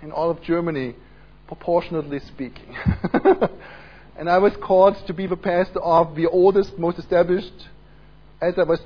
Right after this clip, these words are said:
told, the most conservative Baptist church in town. Existed for more than a hundred years. They had just celebrated their hundred, hundredth year anniversary.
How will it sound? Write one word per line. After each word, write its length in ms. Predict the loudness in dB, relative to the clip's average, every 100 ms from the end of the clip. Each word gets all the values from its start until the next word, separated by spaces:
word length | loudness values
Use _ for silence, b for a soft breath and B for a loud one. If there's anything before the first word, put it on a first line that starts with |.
| -6
told, 400 | 0 0 0 -4
the 60 |
most 240 | -4 -4 -4
conservative 680 | -10 -4 -4 -2 -4 -4 0
Baptist 300 | 0 0 -8
church 300 | -4 -4 -4
in 160 | -10 -12
town. 580 | -2 4 6 4 0 -10 b b b b -8
Existed 320 | -2 -2 -4
for 100 | -6
more 220 | 0 0 0
than 100 | 0
a 100 | -2
hundred 260 | -4 -8
years. 240 | -4 -4 -2
They 100 | -6
had 160 | -4
just 220 | -8 -6
celebrated 440 | 0 0 2 0 0
their 120 | -2
hundred, 220 | -2 -6 -10 -20 -20 -12
hundredth 480 | -6 -6 -4 -6 -8 -20 b b -16
year 280 | -6 -4 -2
anniversary. 840 | -4 -4 -4 -4 -4 -6 -8